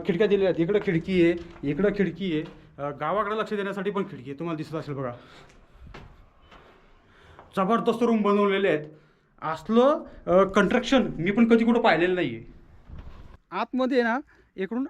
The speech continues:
एंटर असेल हा, हा दरवाजा असेल आणि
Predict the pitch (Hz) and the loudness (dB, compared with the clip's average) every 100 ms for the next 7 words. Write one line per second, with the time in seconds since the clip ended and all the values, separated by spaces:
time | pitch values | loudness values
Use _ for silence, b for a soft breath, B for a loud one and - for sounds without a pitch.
0 | - 220 247 247 226 196 143 185 b b | -6 -4 0 0 0 -2 -2 -4 b b
1 | b b b b b 151 175 185 202 202 | b b b b b -4 0 2 2 0
2 | 208 170 143 151 - B B B B B | 0 -2 -4 -8 -10 B B B B B
3 | B - 156 185 | B 0 4 6